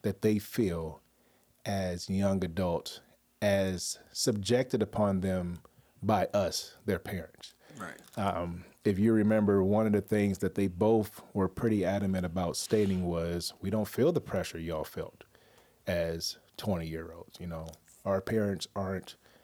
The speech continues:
Speaker 1: pushing us out of the door and forcing us to be individuals and to stand up for ourselves. We have a little bit more leisure in that respect. And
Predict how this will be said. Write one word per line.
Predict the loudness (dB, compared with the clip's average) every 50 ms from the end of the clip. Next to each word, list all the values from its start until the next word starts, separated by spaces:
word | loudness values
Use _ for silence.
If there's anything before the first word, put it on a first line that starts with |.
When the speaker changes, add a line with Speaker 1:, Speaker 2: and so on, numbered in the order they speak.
| _ _ _ _ _ _ _ -2
Speaker 1:
pushing | 0 0 2 2 2 2
us | 2 2 0 -2 -2
out | -2 -2 0
of | 0 -2
the | -4 -4
door | -4 -4 -4 -4 -2 -2 -4
and | -4 -6 -8 -8
forcing | -4 -2 0 0 -2 -4 -6 -8 -8
us | -8 -8 -8
to | -10 -12
be | -10 -8 -8 -8 -8
individuals | -8 -8 -8 -8 -6 -6 -6 -6 -6 -6 -6 -6 -6 -6
and | -8 -8 -8 -8
to | -8 -10 -12
stand | -12 -12 -10 -6 -4 -2 -2 -2 -2
up | -4 -4
for | -4 -4
ourselves. | -4 -4 -6 -6 -8 -6 -6 -6 -6 -6
We | -8 -6 -4
have | -4 -4 -2
a | -2
little | -2 -2 -4 -2 -2
bit | -4 -4 -2
more | -4 -4 -4 -4 -4 -4 -4 -6 -8 -12 -18 _ -20 -20 -20 _ _ _ _ _ _ -6 -2
leisure | 2 4 4 4 4 2 2 0 0 -2 -4 -6 -10 -20 _ _ _ _ _ -4
in | -2 -2 0 0
that | 0 -2 -2
respect. | -4 -6 -8 -6 -4 -4 -6 -6 -6 -14 -20 _ -20 -20 -20 -20 -20 -20 -20 _ _ -4
And | -2 -2 0 0 0 -2 -2 -4 -6